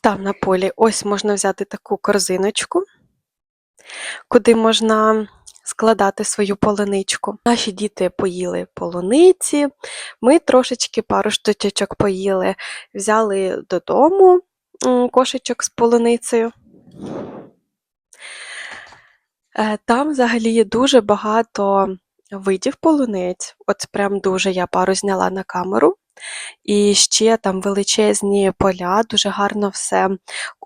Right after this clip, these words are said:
культурно, так би мовити, немає цієї багнюки, тому що між рядами лежить тирса.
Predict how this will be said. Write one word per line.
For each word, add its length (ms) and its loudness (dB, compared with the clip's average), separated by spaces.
культурно, 600 2
так 200 -4
би 100 -6
мовити, 380 2
немає 400 0
цієї 260 -2
багнюки, 720 0
тому 280 -4
що 320 2
між 200 2
рядами 880 2
лежить 720 0
тирса. 640 2